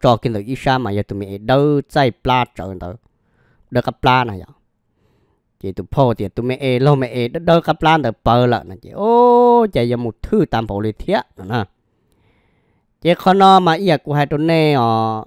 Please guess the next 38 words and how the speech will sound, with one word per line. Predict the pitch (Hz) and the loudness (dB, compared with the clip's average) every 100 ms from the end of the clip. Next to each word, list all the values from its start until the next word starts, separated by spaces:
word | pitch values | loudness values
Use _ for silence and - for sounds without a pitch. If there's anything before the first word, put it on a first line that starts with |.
| - | -8
dù | 131 151 | 0 0
có | - | 0
dùng | 117 123 127 | -4 -4 -8
chân | 131 160 147 | -2 0 0
kia | - 165 147 131 | -2 -2 0 0
thì | 135 | -6
ít | 131 185 - | -6 -6 -4
bữa | 147 | -4
percent | - 135 - 123 113 | -2 -4 -2 -4 -4
cũng | - 135 | -8 -14
chỉ | - 110 104 | -12 -14 -4
chân | 135 120 110 | -2 -2 -4
thế. | 143 190 _ _ _ _ _ _ | -10 -10 _ _ _ _ _ _
Giờ | - 139 | -2 4
giờ | 160 | 4
dùng | 151 143 151 | 4 2 4
mỏ, | 180 208 139 | 2 2 0
dù, | 131 135 139 - | 0 -2 -2 -6
dù, | 131 143 107 | -2 0 0
dù | 117 | -2
lúc | 165 - | -4 -2
xưa | 185 175 | -2 -2
xả | - 120 143 | -2 0 0
là | 113 | -2
xứ | - 175 202 | -2 -2 0
rồi, | 135 | -2
giờ | 123 | -2
giờ | 123 117 | -2 -2
đi | 110 | -4
chả, | - 95 - | -8 -10 -10
ta | 135 139 | -12 -12
chỉ | 107 | -8
còn | 139 123 | -4 -4
chuyện | 110 113 | -4 -4
nhưng | 123 135 131 | -4 -2 0
do | 127 | -2
tiện. | - 135 - _ _ _ _ _ _ _ | 0 -2 -2 _ _ _ _ _ _ _
Đó. | 95 113 | -4 -2